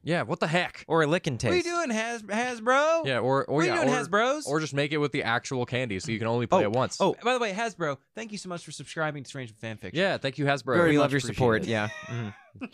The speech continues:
Speaker 4: Always.
Speaker 1: huge.
Speaker 2: Maybe, like, a Candyland advent calendar. You get a little piece of candy every day, but also closer to
Speaker 1: I
Speaker 2: the
Speaker 1: feel
Speaker 2: mystery.
Speaker 1: like that would exist. I feel like a Candyland advent calendar exists.
Speaker 2: I mean, i-,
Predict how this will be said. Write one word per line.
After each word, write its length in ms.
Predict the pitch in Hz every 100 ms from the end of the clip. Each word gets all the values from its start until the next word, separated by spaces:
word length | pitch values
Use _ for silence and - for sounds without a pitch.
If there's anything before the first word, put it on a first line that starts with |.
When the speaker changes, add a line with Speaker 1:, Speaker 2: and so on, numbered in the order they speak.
| 113
Speaker 4:
Always. 420 | 113 - - -
Speaker 1:
huge. 400 | - 139 135 131
Speaker 2:
Maybe, 200 | 156 170
like, 220 | 196 185 123 - -
a 60 | 131
Candyland 640 | 160 135 131 131 123 127
advent 520 | 101 107 107 110 107 -
calendar. 580 | 113 104 107 107 110 120 _ _ _ -
You 120 | 117
get 80 | 123
a 40 |
little 160 | 113 110
piece 220 | 120 -
of 60 | -
candy 340 | 107 104 104
every 180 | 104 104
day, 180 | 104 104
but 100 | -
also 360 | 92 90 - 95
closer 460 | - 98 95 -
to 100 | 92
Speaker 1:
I 60 | -
Speaker 2:
the 60 | 92
Speaker 1:
feel 120 | -
Speaker 2:
mystery. 180 | 143 98
Speaker 1:
like 60 |
that 80 | 117
would 80 | 120
exist. 600 | 101 98 104 190 - - _ _ _ _ _ _ _ _ -
I 60 | -
feel 160 | 262
like 160 | 240 202
a 40 |
Candyland 560 | 156 156 147 139 131 123
advent 420 | 110 113 110 110
calendar 440 | - 113 110 107 104
exists. 340 | 95 110 147
Speaker 2:
I 40 |
mean, 280 | 151 147 113 _ _ 117
i-, 40 | -